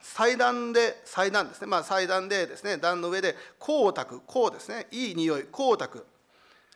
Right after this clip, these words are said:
すなわち、毎朝灯火を整えるとき、また夕暮れに灯火を灯すときに香を焚き、夜にわたって主の御前に代わりの捧げ物を絶やさぬようにするですね。ここに祭司の務めとして、香を焚く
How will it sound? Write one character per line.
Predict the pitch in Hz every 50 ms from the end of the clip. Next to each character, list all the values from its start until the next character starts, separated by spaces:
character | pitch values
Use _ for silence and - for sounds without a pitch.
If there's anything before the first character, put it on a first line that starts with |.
| - _ _ _
す | - - - 262
な | 269
わ | 262 247 233
ち、 | 247 - 240 233 185 127 - - - _ _ -
毎 | 160 208 247 269 269
朝 | 262 247 254 233
灯 | 233 233 226 247 247
火 | - - 240 262
を | 254 247
整 | 240 254 - 233 233 254 247
え |
る | 233 202
と | - 190
き、 | 175 - 180 170 170 -
ま | 202 226
た | - 262
夕 | 240 220 240 254 254
暮 | 254 247 240
れ | 240
に | 233 -
灯 | - 220 226 247
火 | 233 - 247 233
を | 247 240
灯 | 240 240 233 240 226
す | -
と | - 214
き | 208 -
に | 202 175 170
香 | 170 - - 254
を | 240 214 202
焚 | 202 151
き、 | 139 - 131 - - - _ - - - _ _ _
夜 | 160 196 254 277 269
に | 254 233
わ | 208 185 185
た | 190 180
っ | 170 - -
て | 165 147 135
主 | 165 - -
の | 254 247
御 | 208 190
前 | 180 170 165 160
に | 151 147
代 | - - 208 208
わ | 226
り | 247
の | 254 254 254 254 - - - - - _ _ _ _
捧 | - - - 208
げ | 247
物 | 247 247 254 254
を | 240
絶 | 240 - 226
や | 220 -
さ | - - - -
ぬ | 330
よ | 320 320 -
う |
に | 269 254
す | - -
る | 175 - - _
で | _ _
す | -
ね。 | - - _ _ _ _ _ _ _ _ _ _ _ _ _ _ _ _ _ _ _ _
こ | -
こ | 269
に | 254
祭 | 226 - 262 269 285 277
司 | 277 277
の | 247 233
務 | 240 - 254 254
め | 247
と | 240 226
し | -
て、 | - 233 220 208
香 | - - - 320
を | 320 311 294
焚 | - - 185 185
く | - - 147 135